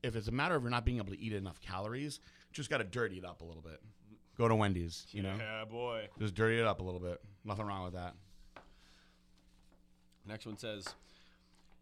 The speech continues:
Speaker 2: "Hey guys, I understand that you are more interested in personal questions, as understandably all the fitness stuff can get repetitive."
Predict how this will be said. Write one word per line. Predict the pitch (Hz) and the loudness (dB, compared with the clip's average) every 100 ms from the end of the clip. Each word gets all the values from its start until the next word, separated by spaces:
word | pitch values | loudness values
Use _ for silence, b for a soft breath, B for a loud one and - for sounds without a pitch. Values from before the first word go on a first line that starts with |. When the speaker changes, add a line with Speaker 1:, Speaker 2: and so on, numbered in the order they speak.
| _ - | _ -10
Speaker 2:
"Hey | 127 | -4
guys, | 131 139 120 | -2 -2 -4
I | 117 | -4
understand | 131 131 147 127 | -4 -6 -6 -6
that | 117 | -6
you | 135 | -4
are | 117 | -4
more | 117 135 | -4 -4
interested | 135 120 117 113 | -6 -10 -10 -8
in | 113 | -8
personal | 107 131 - 127 | -8 -8 -8 -8
questions, | 117 123 117 - 120 117 107 | -8 -6 -4 -4 -6 -6 -6
as | 117 107 | -6 -6
understandably | 104 117 - 123 113 110 | -6 -8 -6 -6 -6 -4
all | 110 | -4
the | 107 | -6
fitness | - 113 113 | -10 -12 -10
stuff | - 113 | -8 -10
can | - 117 | -8 -10
get | 104 | -10
repetitive." | 98 131 120 95 104 - | -12 -12 -12 -10 -14 -16